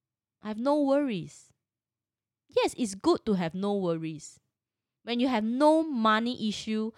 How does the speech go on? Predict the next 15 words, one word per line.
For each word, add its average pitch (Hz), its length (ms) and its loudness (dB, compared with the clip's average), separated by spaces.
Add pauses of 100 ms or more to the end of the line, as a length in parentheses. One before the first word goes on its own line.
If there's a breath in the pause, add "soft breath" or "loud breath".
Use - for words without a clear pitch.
(200 soft breath)
no 240 280 4
money 202 380 -2
burden, 175 640 0 (920)
it's - 240 -6
easy. 233 540 -2 (2000)
And 233 180 -6
that 320 180 -2
is 214 160 -4
why 220 560 2
I 175 280 -2 (160)
always 240 500 2
stress - 640 -2 (420)
the - 140 -10
importance 190 800 -2
of - 220 -10